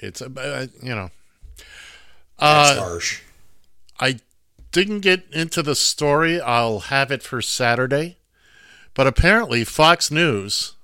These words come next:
Speaker 1: has told Diamond and Silk, "See ya!"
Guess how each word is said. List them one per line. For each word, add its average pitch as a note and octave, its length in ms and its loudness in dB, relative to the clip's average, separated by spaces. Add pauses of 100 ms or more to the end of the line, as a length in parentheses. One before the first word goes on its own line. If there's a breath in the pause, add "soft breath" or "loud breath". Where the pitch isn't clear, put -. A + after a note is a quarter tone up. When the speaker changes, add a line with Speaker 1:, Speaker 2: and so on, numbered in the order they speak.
(1080)
Speaker 1:
has A#2+ 240 -2
told D3 300 2
Diamond E3+ 340 4
and C3+ 120 -2
Silk, C#3+ 560 0 (360)
"See - 320 6
ya!" - 160 0